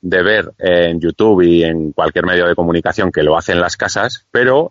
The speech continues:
eh, hablando con Andrés, Andrés es, bueno, no vamos a decir Andrés, vamos a decir que se llama Pedro.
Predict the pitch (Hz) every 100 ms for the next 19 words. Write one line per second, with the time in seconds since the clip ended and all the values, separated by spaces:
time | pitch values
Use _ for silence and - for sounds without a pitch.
0 | - 95 95 92 92 90 85 90 110 120
1 | 120 104 92 113 98 87 101 117 107 -
2 | - 95 110 69 _ - 95 101 98 104
3 | 92 98 85 76 73 87 101 90 95 95
4 | 90 90 87 87 71